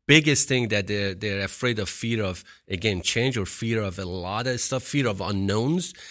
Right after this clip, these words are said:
that if this is gonna happen, if that's gonna, if I do this, this is gonna happen.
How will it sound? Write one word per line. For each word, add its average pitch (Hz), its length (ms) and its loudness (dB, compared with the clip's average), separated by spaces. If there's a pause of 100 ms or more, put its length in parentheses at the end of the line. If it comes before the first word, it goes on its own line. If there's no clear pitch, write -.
(200)
that - 280 -4
if 190 480 6
this 117 180 2
is 107 120 -2
gonna 101 200 -2
happen, 90 400 -4
if 190 340 6
that's 123 220 4
gonna, 104 180 0
if 117 220 -2
I 127 100 4
do 143 280 2
this, 156 220 4
this - 200 2
is 117 80 -2
gonna 110 200 -2
happen. 90 160 -4